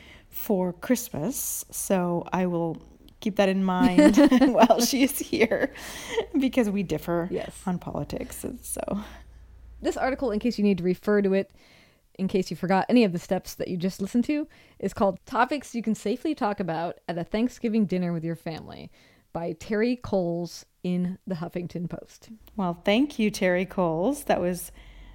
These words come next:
Speaker 1: very, very good advice.
Speaker 2: Yes.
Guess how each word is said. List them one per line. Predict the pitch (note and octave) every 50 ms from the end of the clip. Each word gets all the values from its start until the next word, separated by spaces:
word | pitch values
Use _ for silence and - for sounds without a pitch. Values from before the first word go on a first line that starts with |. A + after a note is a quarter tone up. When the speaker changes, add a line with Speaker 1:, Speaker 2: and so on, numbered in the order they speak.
| - - - - - G3+
Speaker 1:
very, | G3 G#3+ G3+ G3 F#3 F#3 F#3 G#3 G#3+ - - -
very | - F#3+ F#3+ F#3 F3+
good | E3 F3+ E3+
advice. | E3+ E3+ F3 F#3 F3+ D#3+ C#3+ E3+ - - - - - - - - -
Speaker 2:
Yes. | G#3+ F3+ F#3+ - D#3+ - - -